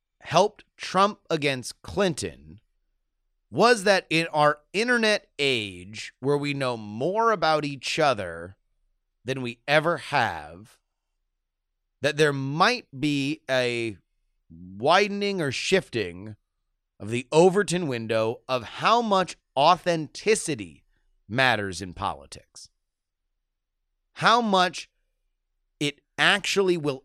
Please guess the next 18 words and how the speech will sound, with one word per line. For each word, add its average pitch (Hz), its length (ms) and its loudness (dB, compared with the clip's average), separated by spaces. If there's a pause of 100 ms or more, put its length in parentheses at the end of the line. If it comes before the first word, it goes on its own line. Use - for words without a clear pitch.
(140)
energize 165 800 2
your 151 180 -2
audience 113 540 -2
if 104 240 -8
they 151 320 0
genuinely 247 1000 -2
believe 175 680 -2
that 151 240 2
you 220 400 -2
believe 240 640 -4
what 147 300 -2
you're 135 100 -6
saying. 143 480 -2 (1800)
That's 214 260 -2
usually 190 220 4
been 165 160 2
a 123 60 0
luxury. 107 960 0